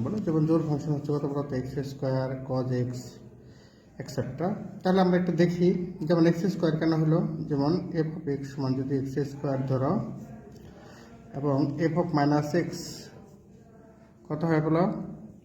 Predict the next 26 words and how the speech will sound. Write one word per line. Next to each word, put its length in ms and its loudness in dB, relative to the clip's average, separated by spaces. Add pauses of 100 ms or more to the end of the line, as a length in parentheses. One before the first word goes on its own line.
(280)
মাইনাস 480 4 (1000)
x 40 -10 (100)
এর 100 2
পরিবর্তে 380 4
হবে 180 4
কত 200 0
এখানে? 240 0 (1160)
মাইনাস 380 4 (160)
x, 40 -6 (240)
মাইনাস 280 2 (120)
x 20 -8 (120)
তার 160 -2
উপর 120 -2 (120)
স্কয়ার, 280 0 (100)
তাহলে 240 0
কত 120 -2 (120)
হয়? 160 2 (500)
এক্স 160 -8 (160)
স্কয়ার। 300 2 (220)
আর 160 -4
এক্স 140 -6 (140)
স্কয়ার 280 -2
মানে 180 2
কত 180 -2
বলো 220 2
তো? 60 -2